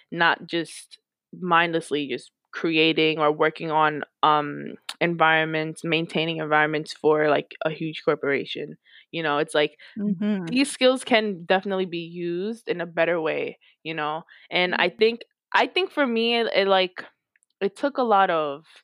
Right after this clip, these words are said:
Speaker 1: like, thinking and sitting with myself and just saying, "All right, no, I, this is definitely something that I can't do anymore, and I need to transition," and just kind of actually doing the work to find that space.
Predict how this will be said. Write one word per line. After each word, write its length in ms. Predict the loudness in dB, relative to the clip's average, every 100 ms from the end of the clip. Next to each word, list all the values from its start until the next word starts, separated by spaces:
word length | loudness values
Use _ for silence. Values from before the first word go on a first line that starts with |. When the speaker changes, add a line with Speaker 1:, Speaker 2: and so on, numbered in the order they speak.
| _ _ _ -2
Speaker 1:
like, 160 | -2 0 2
thinking 420 | 2 4 2 2
and 160 | 0 -4
sitting 400 | 0 2 4 0
with 120 | 0
myself 360 | 0 2 0
and 120 | 0 -6
just 140 | 0
saying, 280 | 2 2 2
"All 120 | 2
right, 260 | 4 2 -2
no, 340 | -2 -2 -2 -8 -6 0
I, 240 | 0 0 -4
this 160 | -4
is 160 | -4 -2
definitely 520 | -2 -2 -4 -6 -8 -18 -20 -20 _
something 560 | -4 -4 -2 -6 -6 -16 -20 _
that 100 | 2
I 80 | 2
can't 380 | 2 -2 -2 -6
do 160 | -4 -4
anymore, 360 | -4 -2 0
and 180 | 0 0
I 80 | -2
need 320 | -4 -10 -10
to 80 | -12
transition," 760 | -8 -8 -2 -2 -2 -2 -2 -4 -12 -12 -6
and 140 | -2
just 160 | -2 0
kind 280 | 0 2 2
of 120 | 4
actually 420 | 2 0 -4 -4
doing 240 | -4 -6 -2
the 80 | 0
work 220 | 0 -2
to 140 | -10 -6 2
find 360 | 4 4 2
that 220 | -2 -2 -8
space. 580 | -2 0 0 -4 -14